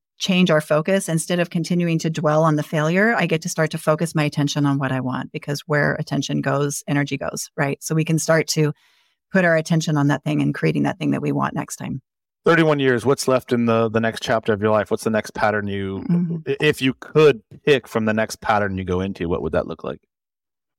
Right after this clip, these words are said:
Speaker 1: I love where we're at right now, so I'm not interested in changing just yet. Right now, it's all about, honestly, connection and closeness and intimacy and peace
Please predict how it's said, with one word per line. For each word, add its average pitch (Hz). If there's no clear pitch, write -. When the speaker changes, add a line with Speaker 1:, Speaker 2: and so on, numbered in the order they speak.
Speaker 1:
I 180
love 208
where 185
we're 165
at 156
right 156
now, 165
so 151
I'm 151
not 151
interested 165
in 151
changing 160
just 165
yet. 156
Right 180
now, 180
it's 160
all 156
about, 151
honestly, 151
connection 139
and 143
closeness 143
and 151
intimacy 147
and 151
peace -